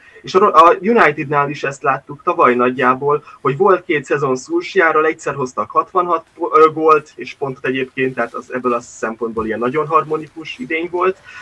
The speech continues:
Aztán hoztak hetvenhárom gólt hetvennégy ponttal, ami hát egy kicsit kevésbé harmonikus, és a tavalyi szezonban ugye lett ötvenhét lőtt góljuk. Tehát futott Ronaldo egy jó szezon, tehát tizennyolc gól a Premier League-ben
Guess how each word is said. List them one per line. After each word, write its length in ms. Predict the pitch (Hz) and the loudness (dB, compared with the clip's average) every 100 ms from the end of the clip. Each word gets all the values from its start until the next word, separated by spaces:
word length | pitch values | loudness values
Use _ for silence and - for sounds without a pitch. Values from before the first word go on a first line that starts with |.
| - - | -12 -4
Aztán 300 | 175 - 165 | -2 0 0
hoztak 400 | 160 151 143 143 | 0 2 2 2
hetvenhárom 680 | 147 - 143 143 131 131 127 | -2 0 2 4 4 4 2
gólt 240 | 127 117 | 2 2
hetvennégy 540 | 135 131 175 185 170 - | -2 -2 0 0 -2 -2
ponttal, 340 | 190 190 185 | -2 2 4
ami 300 | 180 170 175 - _ | 2 2 -6 -12 _
hát 120 | 165 | -10
egy 120 | 147 143 | -10 -10
kicsit 240 | 156 131 | -16 -6
kevésbé 420 | 131 147 147 165 | -4 -2 -4 -4
harmonikus, 800 | 175 175 175 185 190 - 254 247 - - | 2 2 2 0 0 -2 -4 -4 -16 -20
és 120 | - | -8
a 40 | 190 | -2
tavalyi 260 | 226 170 | 2 2
szezonban 560 | - 165 185 180 370 - | 0 0 0 2 2 0
ugye 400 | - 175 175 170 - _ | -2 0 0 0 -4 _
lett 360 | 180 190 165 - _ - | 2 4 4 -2 _ -4
ötvenhét 1200 | 160 143 139 131 127 _ _ - 127 110 _ _ _ _ _ _ _ _ | -4 -2 0 0 -2 _ _ -6 -4 -4 _ _ _ _ _ _ _ _
lőtt 340 | 123 120 110 | 0 0 0
góljuk. 400 | 110 101 90 85 - | -6 -6 -6 -10 -6
Tehát 200 | 127 127 - - 180 190 | -2 -2 -4 -10 -4 -4
futott 340 | 240 254 233 | 0 4 4
Ronaldo 380 | 175 151 135 135 | 4 4 4 4
egy 160 | 127 | 0
jó 140 | 131 127 | 4 2
szezon, 320 | 123 147 147 | 2 -4 0
tehát 180 | 135 127 | -2 -2
tizennyolc 540 | 180 175 165 160 151 | 0 0 2 0 0
gól 160 | 147 160 | 0 0
a 80 | 151 | 2
Premier 440 | 147 147 143 143 | -2 0 -2 -2
League-ben 500 | 147 139 147 156 | -6 -4 -4 -4